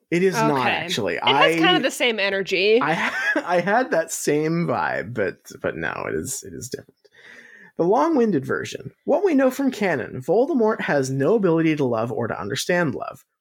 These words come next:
Speaker 2: Hmm.
Speaker 1: Voldemort becomes less human and more snake-like as he creates more Horcruxes. Voldemort was a powerful wizard with the ability to magically achieve his goals. I mean, yeah. <laughs> That, that, that is,
Speaker 2: <laughs>
Speaker 1: that is the story.
Speaker 2: Mm-hmm.
Speaker 1: Uh, Voldemort believed that he was the greatest wizard of all time.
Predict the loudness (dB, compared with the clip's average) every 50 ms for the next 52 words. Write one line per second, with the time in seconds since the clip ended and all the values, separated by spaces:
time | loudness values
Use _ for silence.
0 | _ -6 -2 0 0 0 0 -2 -2 -2 -2 0 0 0 0 -2 -4 -6 -6 -4
1 | -4 -4 -2 -4 -4 -4 -2 0 2 4 4 4 4 2 0 -2 -4 -6 -4 0
2 | 2 2 2 2 0 -2 -2 -2 -6 -6 -8 -6 -4 -2 -2 -2 -2 -4 -6 -8
3 | -4 -2 -2 -2 -2 -2 -2 -2 0 0 0 0 0 0 -4 _ _ _ _ _
4 | _ _ _ _ 2 2 2 4 2 2 0 0 -2 -4 -6 -6 -6 -4 -4 -4
5 | -2 -2 -2 0 0 0 0 0 -2 -2 -4 -8 -6 -4 -2 -2 0 0 0 0
6 | 0 0 -2 -2 -2 -4 -4 -4 -4 -6 -6 -4 -4 -4 -2 -2 -2 -2 -2 -2
7 | -2 -4 -6 -4 0 0 2 4 4 2 2 0 -4 -8 -12 _ _ _ _ _
8 | _ _ _ _ _ _ _ _ _ _ _ _ _ -12 -8 -8 -6 -6 -4 -4
9 | -2 -2 -2 -2 -2 -2 -2 -4 -4 -8 -8 -8 -8 -4 0 2 2 2 2 2
10 | 0 0 2 2 0 2 4 2 2 2 4 2 2 2 2 0 0 0 0 0
11 | 0 -2 0 0 2 2 2 2 2 2 0 -2 -2 -2 -4 -12 -12 _ -4 -4
12 | -2 0 0 0 2 0 0 0 -4 -4 -4 -2 -2 0 2 2 2 2 0 0
13 | -2 -4 -4 -2 0 0 2 4 4 6 6 6 4 2 0 -2 -2 0 2 4
14 | 4 4 4 2 0 -2 0 2 2 2 2 2 2 2 2 0 0 -2 -4 -4
15 | -4 -2 -2 -4 -2 -2 -2 -2 -2 -2 -4 -4 -4 -2 0 0 2 2 0 0
16 | -2